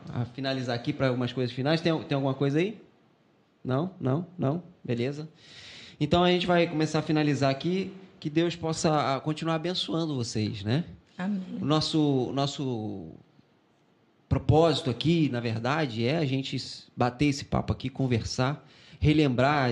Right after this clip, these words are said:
Speaker 1: A, a Mané tava botando aqui até, se eu, se eu não me engano, foi ela que colocou aqui, né? Lembrando, relembrando os bons tempos, né? Os tempos de trás, lá atrás. Saber que há uma construção. Deus faz uma construção na nossa vida.
Speaker 2: Verdade.
Speaker 1: Né? E essa construção toda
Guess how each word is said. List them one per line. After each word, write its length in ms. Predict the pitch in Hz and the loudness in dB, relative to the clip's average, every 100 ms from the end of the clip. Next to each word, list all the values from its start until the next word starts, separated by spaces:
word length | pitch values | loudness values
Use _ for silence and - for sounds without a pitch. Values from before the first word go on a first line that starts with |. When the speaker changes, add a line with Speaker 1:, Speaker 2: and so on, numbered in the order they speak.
| 95 | 0
Speaker 1:
A, 340 | 110 107 - | -2 -2 -4
a 40 | 107 | -4
Mané 320 | 123 120 135 | 0 2 0
tava 180 | 135 123 | 0 0
botando 260 | 123 131 | 0 0
aqui 220 | 117 120 127 | -2 -2 -6
até, 260 | 113 117 | -2 -4
se 160 | 120 - | -2 -4
eu, 160 | 110 - | -4 -6
se 120 | - | -6
eu 40 | 120 | -2
não 80 | |
me 60 | 123 | -2
engano, 200 | 113 127 | 0 -2
foi 140 | 123 | -2
ela 80 | 117 | -4
que 60 | 120 | -4
colocou 280 | 120 117 113 | -6 -4 -6
aqui, 220 | - 127 | -4 -2
né? 180 | 120 123 - - | -2 -4 -8 -2
Lembrando, 520 | 123 147 123 135 147 | 2 4 4 4 6
relembrando 760 | 127 160 165 131 123 143 147 127 | 6 6 4 2 0 0 -2 -4
os 60 | 113 | -2
bons 300 | 127 123 - | -2 -4 -6
tempos, 480 | 110 123 120 110 | -6 -4 -6 -8
né? 140 | 110 123 | -6 -6
Os 80 | 117 | -6
tempos 340 | 117 - - _ - - | -10 -10 -20 _ -20 -18
de 120 | 113 | -18
trás, 600 | - 117 123 127 117 113 - - 139 | -8 -4 0 0 0 -4 -12 -20 -14
lá 180 | 107 117 | -4 -4
atrás. 500 | 110 107 120 123 120 - - - | -2 0 0 0 -2 -8 -20 -10
Saber 380 | - 180 170 190 | 0 2 4 2
que 400 | 190 202 214 214 - | 4 2 2 0 0
há 120 | 175 | 2
uma 140 | 208 | 2
construção. 640 | 190 175 - 147 - 120 110 | 2 2 2 -2 2 0 2
Deus 180 | 160 | 0
faz 300 | - 180 208 | 0 -6 -4
uma 120 | 170 156 | -4 -6
construção 440 | 147 139 127 131 | -8 -8 -6 -4
na 100 | 123 | -2
nossa 280 | 120 117 117 | -4 -6 -6
vida. 340 | 104 101 98 147 | -6 -8 -10 -8
Speaker 2:
Verdade. 480 | 226 240 220 208 - | -6 -4 -6 -6 0
Speaker 1:
Né? 260 | 127 165 - | 2 2 2
E 100 | 175 | 2
essa 160 | 196 - | 2 0
construção 520 | 196 190 180 202 190 | 0 0 -2 0 -2
toda 540 | - 208 226 139 - | 2 4 6 4 0